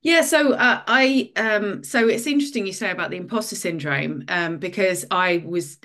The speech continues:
I was definitely in that for a very, <laughs> very long term, uh, early in my career. So, um, so going back to the story that I gave at the beginning around, so I was nineteen, I was working for Ingram Micro,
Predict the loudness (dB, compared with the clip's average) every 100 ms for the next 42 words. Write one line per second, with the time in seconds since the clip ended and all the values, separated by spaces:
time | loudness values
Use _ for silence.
0 | -2 0 0 0 0 -2 -4 -4 -4 -2
1 | 0 0 0 -2 -2 2 2 0 -4 -6
2 | -4 2 2 2 0 0 4 6 6 4
3 | -2 -4 -4 -4 -8 -12 -4 0 0 0
4 | -2 -4 -6 -6 -4 -4 -6 -10 -20 -20
5 | -20 _ 0 4 6 6 4 2 2 0
6 | -4 -4 0 2 4 4 0 -6 -2 0
7 | 0 0 -2 -2 -4 -4 -8 -6 -2 -2
8 | -2 -2 -4 -4 -6 -2 0 0 0 -4
9 | -6 -6 -8 -10 -16 -20 -8 -4 0 2
10 | 2 0 -4 -4 -4 -4 -4 -4 -6 -6
11 | -4 -4